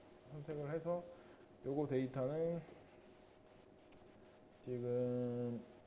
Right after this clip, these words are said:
지름이 십이, 십이 점 공공오 나왔고요. 아, 지름이 반지름 R 값이 영점공공삼 이렇게 나왔습니다. 그래서 여기 보시면은 지름하고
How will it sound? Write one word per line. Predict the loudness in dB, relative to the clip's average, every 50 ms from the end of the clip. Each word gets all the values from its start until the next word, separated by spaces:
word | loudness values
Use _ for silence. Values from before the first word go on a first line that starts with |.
| -20 -18 -10
지름이 | -2 2 4 6 6 6 6 6 4
십이, | 2 2 0 2 4 4 4 4 2 0 -8 -14 -18 -20 -20 -20 -20 -20 -20 -18 -12
십이 | -8 -4 -4 0 2
점 | 4 4 4 4
공공오 | 2 2 2 4 4 4 4 2 0 -4 -8 -14 -18 -18 -20 -20 -20 -16 -10 -6
나왔고요. | -4 -4 -4 -4 -2 -2 -2 -2 -2 -6 -10 -14 -16 -6 -2
아, | 0 0 0 0 -4 -8 -14 -16 -4
지름이 | -2 2 4 4 4 2 0 -2
반지름 | -2 -2 0 0 0 2 6
R | 8 8 8 10 10
값이 | 8 6 6 4 0 0 2 2 2 0 -4 -10 -16 -16 -16 -18 -18 -12 -2 2
영점공공삼 | 2 4 4 4 2 0 -2 2 4 6 8 8 6 6 2 0 -2 -6 -10 -6 -2 0 2 2 2 2 2 2 0 -2 -2 -4
이렇게 | -6 -6 -4 -4 -2
나왔습니다. | -2 -2 -4 -6 -8 -10 -10 -8 -8
그래서 | -8 -6 -4 -4 -4 -4 -6 -6 -8
여기 | -6 -6 -6 -4
보시면은 | -6 -6 -6 -6 -6 -4 -4 -4 -4
지름하고 | -4 -4 -2 -2 -2 -2 -2 -2 -2 0 2 2 4 4 2 2